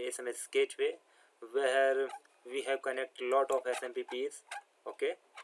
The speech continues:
these are the online from many days, and today we have sent the total S M S sent from via this S M S gateway, like, ten lakh seventy-three thousand four hundred seventy-five.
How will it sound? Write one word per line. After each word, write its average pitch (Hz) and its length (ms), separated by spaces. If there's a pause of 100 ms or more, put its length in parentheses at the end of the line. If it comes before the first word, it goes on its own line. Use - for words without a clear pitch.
(340)
these 123 200
are 120 200
the 120 100
online 127 500
from 113 340 (240)
many 113 160
days, 110 240 (420)
and 147 360 (160)
today 151 340
we 139 160
have 135 160
sent 127 480 (400)
the 131 360 (720)
total 151 260
S 143 140
M 135 80
S 131 100
sent 131 220
from 123 560 (1400)
via 123 240
this 156 220
S 135 160
M 131 80
S 123 160
gateway, 131 340
like, 113 400 (320)
ten 127 340
lakh 123 380 (220)
seventy-three 117 880
thousand 117 720 (180)
four 117 220
hundred 113 240
seventy-five. 113 400